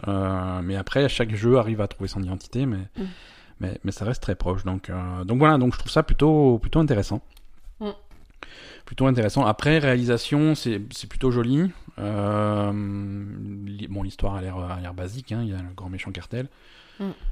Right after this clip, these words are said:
Speaker 1: Euh, l-, les voix, les, les acteurs, tout ça, c'est un petit peu catastrophique.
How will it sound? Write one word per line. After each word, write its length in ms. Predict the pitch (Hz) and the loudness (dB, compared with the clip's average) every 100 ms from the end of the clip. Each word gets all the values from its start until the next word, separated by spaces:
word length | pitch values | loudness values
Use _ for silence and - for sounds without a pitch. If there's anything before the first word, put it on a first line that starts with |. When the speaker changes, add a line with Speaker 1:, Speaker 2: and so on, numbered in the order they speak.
| - - | -6 -6
Speaker 1:
Euh, 640 | 90 87 87 90 87 85 80 - - - | -4 -2 -2 -2 -4 -6 -8 -10 -10 -8
l-, 180 | 101 - _ - - | -8 -10 _ -20 -6
les 160 | 104 113 | 0 2
voix, 420 | 117 127 127 127 | 6 10 10 10
les, 280 | 120 107 104 | 8 6 2
les 180 | 104 101 | 2 -2
acteurs, 320 | 98 113 107 | 0 0 0
tout 100 | - | 0
ça, 220 | - 104 | -2 -2
c'est 240 | 104 - 85 | -2 -8 -10
un 60 | |
petit 140 | 90 - | -10 -4
peu 100 | - | -2
catastrophique. 760 | 120 - - 95 139 151 - | -2 -6 -6 -8 -10 -12 -16